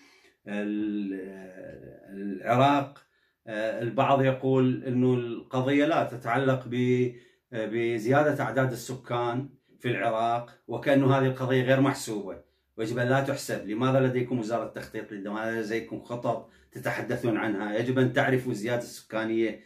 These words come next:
كم، وهناك أحياء عشوائية، هناك أحياء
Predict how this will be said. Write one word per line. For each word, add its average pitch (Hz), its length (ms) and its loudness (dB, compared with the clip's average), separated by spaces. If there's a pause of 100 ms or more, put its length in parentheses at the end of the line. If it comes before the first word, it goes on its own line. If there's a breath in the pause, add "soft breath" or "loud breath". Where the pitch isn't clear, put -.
(220 soft breath)
كم، - 240 0 (360 loud breath)
وهناك 139 500 6
أحياء 127 760 2
عشوائية، 120 640 2
هناك 117 300 -4
أحياء 120 520 -2